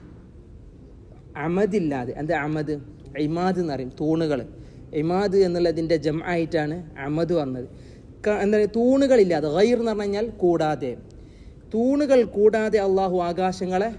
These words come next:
സൃഷ്ടിച്ചു. ആകാശങ്ങൾ സൃഷ്ടിക്കണ തന്നെ മഹാ അത്ഭുതമാണ്. തൂണുകൾ കൂടി ഇല്ലാതെ എന്ന്. എന്നാൽ എങ്ങനത്തെ തൂണുകൾ? തറൗനഹ, നിങ്ങൾക്ക് കാണാൻ പാകത്തിൽ. തറൗനഹ, ഹാ എന്ന് പറഞ്ഞു കഴിഞ്ഞാൽ ഹാ മടങ്ങുന്നത് ഏതിലേക്കാണ്? അമദിലേക്കാണ്. കാരണം ജംഅകൾ മുഅൻ-, മുഴുവൻ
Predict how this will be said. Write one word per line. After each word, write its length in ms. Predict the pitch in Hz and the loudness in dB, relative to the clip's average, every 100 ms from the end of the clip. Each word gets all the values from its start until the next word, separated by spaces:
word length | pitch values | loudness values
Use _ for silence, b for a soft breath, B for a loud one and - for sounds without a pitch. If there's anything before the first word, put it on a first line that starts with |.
| - - | -14 -12
സൃഷ്ടിച്ചു. 420 | 160 151 127 123 - - - - - - - - - | -8 -8 -10 -14 -16 -20 -20 -20 -20 -20 -20 -20 -10
ആകാശങ്ങൾ 500 | 135 160 170 185 190 | -4 -2 -2 -2 -2
സൃഷ്ടിക്കണ 520 | 185 - 202 214 220 | -2 -2 0 2 2
തന്നെ 140 | 220 | 4
മഹാ 460 | 208 175 185 185 - - - | 2 2 2 0 -4 -16 -6
അത്ഭുതമാണ്. 500 | 156 147 151 139 117 B B - | -4 0 0 0 -6 B B 0
തൂണുകൾ 400 | 165 202 220 226 | 4 6 6 4
കൂടി 220 | 220 208 | 4 2
ഇല്ലാതെ 360 | 208 190 185 180 | 2 2 2 0
എന്ന്. 120 | 156 | -2
എന്നാൽ 160 | 175 | 0
എങ്ങനത്തെ 320 | 196 196 226 233 | 2 2 2 2
തൂണുകൾ? 360 | 214 190 170 147 | 2 0 0 -2
തറൗനഹ, 640 | 165 160 180 170 156 139 139 - - - - - | -4 0 2 2 0 -4 -6 -8 -16 -20 -16 -8
നിങ്ങൾക്ക് 340 | 170 175 165 170 | -2 0 -2 -4
കാണാൻ 500 | 180 202 233 247 240 | -6 -4 -4 -4 -4
പാകത്തിൽ. 520 | 185 160 151 - 135 156 | -4 -4 -6 -8 -10 -6
തറൗനഹ, 440 | 156 185 190 190 226 269 - B - | -2 0 2 0 -2 -4 -14 B -12
ഹാ 220 | 175 202 | -2 0
എന്ന് 120 | 233 220 | 2 4
പറഞ്ഞു 100 | 208 | 2
കഴിഞ്ഞാൽ 240 | 202 202 | 2 2
ഹാ 200 | 175 190 | 2 2
മടങ്ങുന്നത് 480 | 196 180 180 180 175 | 2 2 2 2 4
ഏതിലേക്കാണ്? 420 | 165 165 151 156 | 4 2 0 -2
അമദിലേക്കാണ്. 680 | 156 170 165 180 170 139 127 | -2 2 2 4 2 0 -6
കാരണം 260 | 160 175 | -6 -4
ജംഅകൾ 440 | 156 165 180 190 208 | -2 -4 -2 0 0
മുഅൻ-, 480 | 190 175 180 165 160 | 0 -4 -4 -8 -10
മുഴുവൻ 440 | 180 165 175 202 | -6 0 2 2